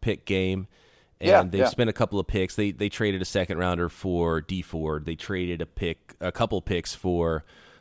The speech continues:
Speaker 1: uh, Trent Williams, which is why they didn't have, uh,
Speaker 2: Mm-hmm.
Speaker 1: their full allotment of picks in the twenty twenty draft. And they did, so they've been aggressive, and it, they just don't, they haven't been as aggressive as a team like the Rams, so it hasn't been as obvious, but they've been a team that's been somewhat aggressive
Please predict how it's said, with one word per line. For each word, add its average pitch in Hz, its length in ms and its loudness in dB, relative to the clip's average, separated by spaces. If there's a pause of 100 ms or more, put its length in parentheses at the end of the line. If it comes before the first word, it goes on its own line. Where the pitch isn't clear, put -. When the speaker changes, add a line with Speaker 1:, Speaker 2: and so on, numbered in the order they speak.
(120)
Speaker 1:
uh, 78 160 -2
Trent 95 260 0
Williams, 85 380 -2
which 82 100 -6
is 82 100 -6
why 80 200 -2
they 80 80 -4
didn't 78 240 -8
have, 78 360 -4 (160)
uh, 76 200 -4
Speaker 2:
Mm-hmm. 127 100 -4
Speaker 1:
their 90 120 -2
full 98 220 -2
allotment 78 340 -4
of 73 80 -12
picks - 260 -8
in 82 80 -4
the 73 80 -8
twenty 82 240 -4
twenty 85 240 -6
draft. 76 320 -4
And 90 100 -6
they 87 140 -4
did, 98 240 -4
so - 100 -2
they've 104 140 2
been 170 100 4
aggressive, 135 500 4
and 98 360 -2
it, 98 180 -4
they 110 140 2
just 110 160 -4
don't, 120 240 0 (320)
they 131 60 4
haven't 135 120 4
been 120 140 2
as 110 280 4
aggressive 98 540 2
as 90 160 2
a 87 60 0
team 95 240 -2
like 87 160 -2
the 82 80 -4
Rams, 90 320 -2
so 92 100 -2
it 80 60 0
hasn't 85 240 -2
been 78 160 -6
as 87 200 -4
obvious, 85 480 -4
but - 180 -10
they've 80 200 -4
been 90 160 0
a 82 60 -2
team 85 260 -6
that's 80 160 -4
been 98 200 0
somewhat 143 420 2
aggressive 110 600 2